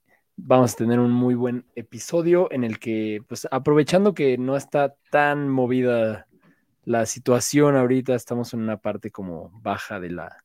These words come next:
temporada, eh, y de la off-season. Eh, vamos a aprovechar hoy para hablar de Dynasty.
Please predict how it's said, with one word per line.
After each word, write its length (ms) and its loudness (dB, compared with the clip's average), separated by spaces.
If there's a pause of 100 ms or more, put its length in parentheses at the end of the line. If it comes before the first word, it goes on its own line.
(140)
temporada, 600 -12 (1080)
eh, 300 -6
y 80 -8
de 100 -4
la 340 -8
off-season. 760 -10 (920)
Eh, 400 -10
vamos 280 -6
a 20 -6
aprovechar 420 -2
hoy 140 2
para 200 2
hablar 260 0
de 180 0
Dynasty. 540 -6